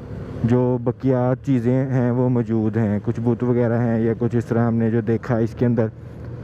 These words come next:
स्विमिंग पूल है और भी काफ़ी चीज़ें यहाँ पे हैं जो हमें नहीं पता, क्योंकि वहाँ पे history लिखी नहीं हुई थी, इसलिए कुछ बताया जा नहीं सकता। जो यहाँ पे बैठे हुए थे वो हमें हिस्ट्री बता सकते थे, लेकिन कोई guide अभी मौजूद नहीं है था जो हमारे साथ जा सकता है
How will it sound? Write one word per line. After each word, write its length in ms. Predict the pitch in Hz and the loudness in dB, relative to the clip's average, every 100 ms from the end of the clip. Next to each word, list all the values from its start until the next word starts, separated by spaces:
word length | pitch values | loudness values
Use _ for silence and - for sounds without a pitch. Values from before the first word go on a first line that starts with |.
| - - | -10 -8
स्विमिंग 340 | - 143 139 135 | 0 2 2 0
पूल 320 | - 127 135 | 0 0 2
है 260 | 131 117 117 - - - - | 0 0 -4 -10 -18 -18 -4
और 220 | 131 131 143 | 0 2 2
भी 80 | |
काफ़ी 260 | 135 135 131 | 0 0 0
चीज़ें 280 | 127 123 123 | 0 0 2
यहाँ 260 | 123 123 127 | 2 0 0
पे 140 | 131 | 0
हैं 200 | 127 123 | 0 0
जो 300 | 120 131 143 - - 156 113 98 | 2 2 0 -4 -6 -4 -2 0
हमें 240 | 139 139 | 2 2
नहीं 140 | 135 120 | 0 0
पता, 360 | 104 98 101 | -2 -4 -4
क्योंकि 300 | 92 120 117 | -2 0 2
वहाँ 220 | 135 123 127 | 2 0 0
पे 120 | 139 | 0
history 320 | 127 - 147 | 0 0 0
लिखी 260 | 139 - 156 | 0 0 0
नहीं 140 | 151 | 2
हुई 140 | 143 | 0
थी, 220 | 120 143 123 - - - | 0 0 -2 -8 -10 -2
इसलिए 300 | 127 131 143 | 0 2 0
कुछ 140 | 139 | 0
बताया 420 | 123 123 117 120 120 | 0 0 2 2 2
जा 200 | 120 113 | 0 0
नहीं 120 | 113 | 0
सकता। 340 | 120 95 110 | -2 -2 -2
जो 120 | 110 | 2
यहाँ 220 | 123 123 135 | 2 2 0
पे 80 | |
बैठे 300 | 135 123 - | 0 0 0
हुए 180 | 147 139 | 0 0
थे 180 | 131 135 - - - - | 0 -2 -4 -12 -8 0
वो 100 | 139 | 2
हमें 220 | 143 139 | 2 0
हिस्ट्री 200 | 131 143 | 0 0
बता 220 | 127 131 | 0 0
सकते 260 | 123 123 131 | 0 -2 0
थे, 100 | 135 | 0
लेकिन 260 | 127 123 127 | 0 0 0
कोई 120 | 139 | 0
guide 380 | 117 117 123 123 | 0 2 2 2
अभी 180 | 120 | 2
मौजूद 380 | 120 113 117 120 | 2 0 0 0
नहीं 180 | 117 127 | 2 2
है 100 | 127 | 0
था 100 | 127 | 0
जो 120 | 120 123 | 0 0
हमारे 160 | 123 | 0
साथ 180 | - 117 | 0 0
जा 200 | 107 113 | 0 0
सकता 300 | 117 123 143 | -2 -2 -2
है 420 | 139 - - - | -2 -6 -12 -4